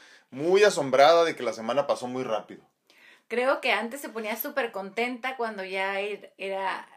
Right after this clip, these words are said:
Speaker 2: era jueves, viernes y demás, pero ahora sí, sí le asombró, ¿no? Como que, "Mamá, ¿qué está pasando? Ya va a ser Navidad, ya vamos a estar en el dos mil veintiuno".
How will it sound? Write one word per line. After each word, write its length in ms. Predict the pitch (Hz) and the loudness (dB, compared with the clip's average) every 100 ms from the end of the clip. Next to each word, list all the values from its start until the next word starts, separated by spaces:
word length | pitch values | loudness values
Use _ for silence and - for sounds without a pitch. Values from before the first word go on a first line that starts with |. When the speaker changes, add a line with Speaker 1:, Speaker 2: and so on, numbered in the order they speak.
| _ | _
Speaker 2:
era 200 | - 196 | -8 -8
jueves, 600 | 202 240 247 247 247 254 196 | -2 2 2 0 -4 -8 -10
viernes 540 | 208 220 226 240 247 | -6 -6 -6 -10 -10
y 40 | |
demás, 280 | 202 190 220 | -10 -10 -10
pero 140 | - 190 | -6 -4
ahora 180 | 196 226 | -4 -6
sí, 80 | 226 | -10
sí 140 | 269 | -10
le 120 | 247 | -4
asombró, 560 | 254 262 233 196 165 170 | -4 -4 -8 -10 -10 -12
¿no? 160 | 180 202 | -12 -12
Como 200 | 202 180 | -14 -10
que, 100 | 180 | -10
"Mamá, 400 | 180 196 262 359 339 - - - - - | -8 -8 -8 -8 -12 -20 -20 -20 -20 -14
¿qué 80 | 262 | -12
está 260 | 285 359 | -8 -4
pasando? 440 | 349 349 359 392 392 | -2 0 2 2 0
Ya 180 | 320 311 | 0 2
va 120 | 330 | 0
a 40 | |
ser 460 | 339 - 330 349 302 | 0 -4 -4 -4 -4
Navidad, 680 | 349 359 285 226 254 339 349 | -4 -4 -6 0 2 2 0
ya 120 | 339 | -2
vamos 240 | 330 339 | -2 -4
a 40 | - | -10
estar 220 | - 269 | -4 -4
en 120 | 330 | -2
el 80 | 330 | -6
dos 180 | 262 226 | -6 -6
mil 180 | 233 240 | -6 -6
veintiuno". 640 | 294 294 285 302 277 226 | -8 -8 -8 -8 -6 -10